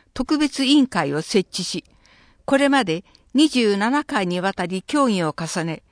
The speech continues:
府中市議会政治倫理条例、仮称の素案を作成しました。つきましては、この素案について、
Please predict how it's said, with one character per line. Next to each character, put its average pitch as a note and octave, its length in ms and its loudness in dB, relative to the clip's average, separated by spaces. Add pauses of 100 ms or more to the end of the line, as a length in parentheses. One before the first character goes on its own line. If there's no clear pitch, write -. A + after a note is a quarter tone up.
(340)
府 - 120 2
中 D4+ 240 2
市 C#4 200 -2
議 C#4 120 0
会 D#3 340 -6
政 C#4+ 380 -2
治 C4+ 140 4
倫 C4+ 240 4
理 A#3+ 160 0
条 G#3+ 300 0
例、 C3 260 -8 (380)
仮 G3 160 -4
称 - 360 -6 (220)
の F#3+ 160 -6 (240)
素 - 260 -2
案 C4 300 2
を A3 80 -6
作 - 320 -2
成 B3 180 2
し G#3+ 200 -2
ま G3 100 -2
し - 160 -10
た。 D3+ 100 -12 (1300)
つ - 160 -4
き D4+ 120 2
ま F4 140 -2
し - 140 -8
て A3 100 -2
は、 F3+ 160 -4 (320)
こ B3 100 0
の D4 160 4
素 C#4 300 2
案 C#4+ 180 4
に C#4 100 6
つ - 160 -2
い A#3 120 2
て、 E3+ 240 -8